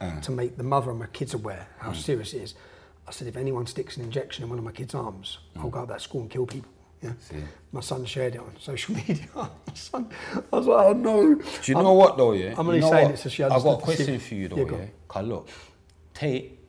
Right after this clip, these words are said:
Speaker 1: is your brethren.
Speaker 2: Yep.
Speaker 1: Yeah. Big him up. Yeah.
Speaker 2: Yep.
Speaker 1: So when he turned Muslim, yeah.
Speaker 2: Yep.
Speaker 1: And 'cause you remember he's gone from, what was he before? Just, was he religious?
Speaker 2: He used to talk a lot about Christianity.
Speaker 1: Okay, so, but,
Speaker 2: But he
Speaker 1: okay.
Speaker 2: used to be di-, disappointed with
Speaker 1: All right.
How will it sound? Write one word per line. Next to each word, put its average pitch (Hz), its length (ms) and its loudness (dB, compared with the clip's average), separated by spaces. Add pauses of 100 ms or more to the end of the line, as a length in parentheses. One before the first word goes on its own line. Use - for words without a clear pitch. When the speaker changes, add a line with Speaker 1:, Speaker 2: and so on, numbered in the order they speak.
(140)
Speaker 1:
is - 120 -12
your 85 120 -10
brethren. 104 420 -12 (640)
Speaker 2:
Yep. 143 320 -4
Speaker 1:
Yeah. 92 220 -12 (160)
Big 98 140 -10
him 95 180 -6
up. - 260 -12
Yeah. 87 160 -18 (240)
Speaker 2:
Yep. - 180 -12 (140)
Speaker 1:
So 98 440 -8 (280)
when 139 140 -2
he 165 100 0
turned 147 360 -4
Muslim, 90 380 -10
yeah. 76 180 -12 (420)
Speaker 2:
Yep. - 160 -12 (160)
Speaker 1:
And 82 300 -10 (680)
'cause 90 220 -4
you 92 80 -6
remember 113 260 4
he's 120 240 2
gone 113 240 2
from, 107 200 -8
what 156 120 -4
was 147 140 -4
he 139 40 -4
before? 120 320 -6
Just, 98 340 -12 (220)
was 98 160 -6
he 120 160 -6
religious? 202 440 0
Speaker 2:
He 254 140 0
used 226 240 -4
to 202 80 0
talk 170 340 2
a 165 40 4
lot 156 140 4
about 139 220 2
Christianity. 139 440 -2
Speaker 1:
Okay, 123 340 2
so, 92 200 -4
but, - 240 -10
Speaker 2:
But - 80 -2
he 190 60 8
Speaker 1:
okay. 185 100 8
Speaker 2:
used 196 140 4
to 185 80 10
be 147 320 -4
di-, - 320 -6
disappointed 170 520 2
with 131 120 -6
Speaker 1:
All 113 60 6
right. 113 40 4